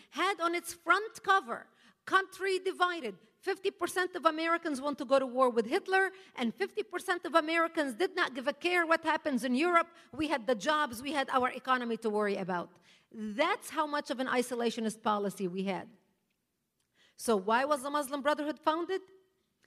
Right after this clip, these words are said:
The Muslim Brotherhood was founded to bring back the Islamic Caliphate or the Islamic Empire, which had ended five years prior in Turkey in nineteen twenty-four by President Ataturk.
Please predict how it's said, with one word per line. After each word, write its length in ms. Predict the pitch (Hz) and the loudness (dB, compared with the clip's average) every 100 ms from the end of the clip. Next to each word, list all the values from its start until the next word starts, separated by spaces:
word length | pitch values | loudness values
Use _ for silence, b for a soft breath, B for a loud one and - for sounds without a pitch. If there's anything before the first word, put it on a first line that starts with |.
| _ - | _ -4
The 100 | 208 | -2
Muslim 380 | 262 285 294 254 | 0 -2 -4 -2
Brotherhood 480 | 277 285 269 233 | -2 -2 -4 -4
was 280 | 208 214 - - | -4 -4 -4 0
founded 580 | 330 339 285 208 196 165 b b | 2 2 0 -2 -4 -6 b b
to 80 | 269 | -6
bring 300 | 208 240 233 | 0 0 0
back 420 | 190 277 285 277 | 0 0 0 -4
the 80 | 240 | -10
Islamic 600 | 247 - 262 240 220 220 | -8 -6 -2 0 -2 -6
Caliphate 580 | - 339 349 330 247 233 B B | 0 2 2 0 0 -2 B B
or 200 | 285 269 | 2 2
the 80 | 262 | 2
Islamic 580 | 262 - 277 262 254 - | -10 -4 0 0 -2 -6
Empire, 880 | 269 240 240 320 381 392 254 233 277 - b b b b | -4 -2 2 4 4 2 0 0 -4 -8 b b b b
which 300 | 240 330 277 | -2 -2 0
had 260 | 277 254 - | -2 -2 -2
ended 440 | 339 440 320 302 - | 0 0 0 -4 -4
five 480 | - 311 302 302 240 | 0 2 4 0 -2
years 300 | 277 285 - | -6 -6 -6
prior 400 | - 269 254 247 | -2 -2 0 -2
in 200 | 247 247 | -2 0
Turkey 420 | 311 269 269 254 | 2 0 -2 -4
in 100 | 226 | -2
nineteen 440 | 233 220 247 220 | -2 -4 -4 -4
twenty-four 760 | 214 208 202 208 - 196 160 139 b b | -2 -4 -4 -8 -4 -2 -2 -8 b b
by 220 | 190 220 | 4 4
President 460 | 220 226 214 214 208 | 6 2 2 0 -4
Ataturk. 580 | 208 196 - 185 - | -2 -4 -2 -4 -4